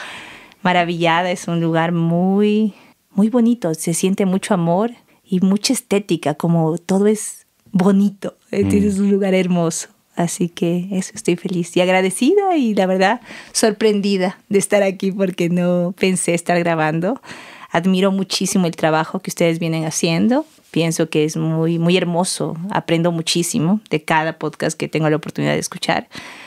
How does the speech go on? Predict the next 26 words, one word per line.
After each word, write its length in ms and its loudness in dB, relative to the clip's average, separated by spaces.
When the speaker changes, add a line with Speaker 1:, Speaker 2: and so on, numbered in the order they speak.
Speaker 1:
Así 240 0
que 200 0
súper 320 -2
contenta 480 -2
y 120 0
honrada 260 0
de 60 2
estar 240 -4
aquí. 220 -2
Gracias, 340 -4
Feli. 200 -10
Speaker 2:
Qué 120 0
bacano, 460 0
muchas 320 -2
gracias. 400 -8
Claro, 240 0
está 160 0
saliendo 460 0
del 240 0
retiro 360 0
de 60 0
iniciación 500 -2
menstrual, 520 -2
¿no? 180 -8
Speaker 1:
Sí. 380 -2
Speaker 2:
Que 720 -2